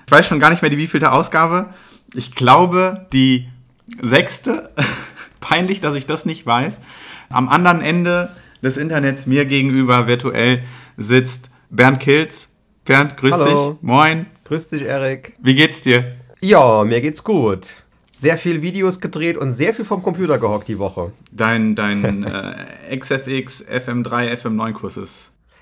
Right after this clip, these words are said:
Speaker 2: Sehr gut. Ich hab's im Video ein paar Mal falsch gesagt und musste es schneiden.
Speaker 1: <laughs> Aber der ist kurz vor Fertigstellung, oder?
Speaker 2: Also der ist fertig aufgenommen, bis auf, es kommt jetzt noch eine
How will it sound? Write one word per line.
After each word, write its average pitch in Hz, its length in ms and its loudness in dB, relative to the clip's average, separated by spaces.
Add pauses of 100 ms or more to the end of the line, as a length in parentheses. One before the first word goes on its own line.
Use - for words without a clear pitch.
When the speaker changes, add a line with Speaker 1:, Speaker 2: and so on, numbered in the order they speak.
Speaker 2:
Sehr 196 400 0
gut. 127 340 0
Ich 92 140 -12
hab's - 180 -10
im 147 100 -2
Video 175 280 -2
ein 147 80 -4
paar 190 160 0
Mal 196 100 2
falsch 180 260 -2
gesagt 160 280 -2
und 151 80 -2
musste 151 180 -4
es 131 60 -10
schneiden. 143 360 0 (320)
Speaker 1:
<laughs> - 320 0
Aber 127 200 6
der 147 100 8
ist 151 80 0
kurz 170 220 4
vor 160 100 4
Fertigstellung, 117 600 0
oder? 139 400 -4 (800)
Speaker 2:
Also 156 200 0
der 160 120 2
ist 214 160 -2
fertig 170 300 0
aufgenommen, 196 800 0 (400)
bis 165 200 -4
auf, 156 220 0
es 151 100 -10
kommt 165 200 -2
jetzt 160 180 -6
noch 147 300 -4
eine 208 600 0